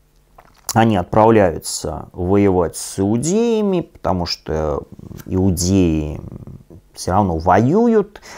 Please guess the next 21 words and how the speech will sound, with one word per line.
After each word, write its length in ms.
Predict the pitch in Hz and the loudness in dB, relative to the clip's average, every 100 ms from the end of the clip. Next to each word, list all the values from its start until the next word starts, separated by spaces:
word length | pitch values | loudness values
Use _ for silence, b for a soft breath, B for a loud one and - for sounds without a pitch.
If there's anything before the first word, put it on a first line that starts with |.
| B | B
хотя 520 | - - 113 - 135 107 | -4 0 0 2 4 4
до 520 | 85 85 107 113 - | 0 0 4 4 4
этого 420 | 123 143 - 98 | 2 0 -2 -4
был, 400 | 98 90 107 92 - - | -2 0 2 0 -4 -10
э, 240 | 95 95 | -6 -4
составлен 600 | 85 - 104 - 98 95 92 | -4 -6 -4 -2 -2 -2 -4
договор, 480 | 95 107 104 80 | 2 2 2 -2
что 420 | - - - 87 82 - | -8 -14 -12 -12 -12 -10
иудеи 560 | 98 113 120 95 110 92 | -2 2 2 0 -2 -2
не 240 | 90 110 | -2 -2
бунтуют, 880 | 101 95 143 - 269 269 233 214 - - | -2 -2 -4 -2 0 2 2 0 -8 0
а, 500 | 117 117 110 101 90 _ _ _ _ - | 4 6 6 4 -2 _ _ _ _ -14
э, 360 | 92 90 85 76 | -10 -8 -8 -8
селевкиды, 880 | - - 107 117 - 233 208 220 180 - _ _ _ _ _ - - - - | -8 -4 -4 -4 -4 -2 0 -2 -2 -12 _ _ _ _ _ -20 -18 -16 -12
цари 520 | - 98 98 87 78 98 _ - | -2 0 2 -2 -4 -12 _ -18
Сирийского 540 | - - 95 - 131 | -8 -4 -4 -2 0
царства, 420 | 143 - - - 131 B - | 2 2 0 -4 -10 B -2
не 220 | 131 175 | 2 4
вмешиваются 520 | 127 120 110 95 - | 2 -2 -4 -6 -6
в 60 | 85 | -8
дела 480 | 80 92 95 85 | -4 0 0 0